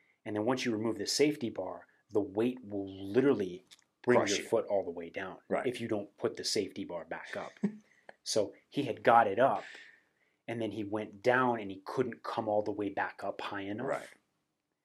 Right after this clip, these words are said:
Speaker 1: So Dwayne's job was supposed to be to put the safety bar back in, and he didn't. So the guy, like, started to come back down and, like, you know, foot shaking like that.
Speaker 2: Get it up, get it up, get it up.
Speaker 1: Don't think he got hurt, but it was, it was,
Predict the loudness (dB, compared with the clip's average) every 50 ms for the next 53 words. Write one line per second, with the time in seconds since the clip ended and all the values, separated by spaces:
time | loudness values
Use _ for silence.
0 | _ _ _ _ _ -2 0 0 2 2 2 2 4 4 4 4 2 0 2 6
1 | 8 8 8 8 6 4 0 -2 0 0 -2 0 2 4 2 2 2 0 -2 -4
2 | -4 -4 -6 -4 0 0 0 0 -2 -4 -2 -2 0 0 -2 -2 -4 -6 -4 -4
3 | -4 -4 -4 -6 -6 -6 -6 -6 -6 -6 -4 -4 -4 -4 -8 -14 -20 -20 _ _
4 | _ _ _ _ _ _ _ -20 -20 -8 -4 -2 -2 0 0 0 -2 -2 2 4
5 | 4 4 4 2 -2 -8 -10 -10 -8 0 2 4 4 4 6 6 6 6 6 6
6 | 4 2 -2 0 2 2 2 2 0 -2 0 0 0 2 4 2 2 2 0 -2
7 | -4 -4 -4 -2 -2 -4 -4 -4 -4 -6 -8 -8 -8 -10 -14 _ _ -14 -12 -10
8 | -8 -10 -10 -8 -6 -6 -6 -6 -6 -4 -4 -4 -4 -6 -8 -10 -12 -12 -10 -8
9 | -6 -6 -6 -8 -12 -16 -18 -18 -16 -14 -12 -8 -6 -6 -6 -6 -8 -10 -10 -14
10 | -16 -16 -16 -14 -14 -14 -14 _ _ 4 8 8 8 8 8 6 4 4 4 6
11 | 8 8 8 8 6 4 2 2 2 2 0 -4 -6 -6 -6 -6 -6 -6 -4 0
12 | 2 2 2 2 0 -6